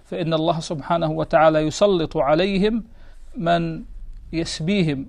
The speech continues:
ويسبي ذراريهم ويهلكهم ويشردهم ويقتلهم شر قتلة.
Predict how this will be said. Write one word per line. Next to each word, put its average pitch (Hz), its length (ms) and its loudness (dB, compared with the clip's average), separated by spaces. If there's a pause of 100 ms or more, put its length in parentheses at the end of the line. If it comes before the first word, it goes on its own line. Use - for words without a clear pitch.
(460)
ويسبي 170 560 2
ذراريهم 175 720 6 (340)
ويهلكهم 160 840 0 (160)
ويشردهم 170 1500 4
ويقتلهم 208 840 4
شر 220 360 0
قتلة. 151 420 -4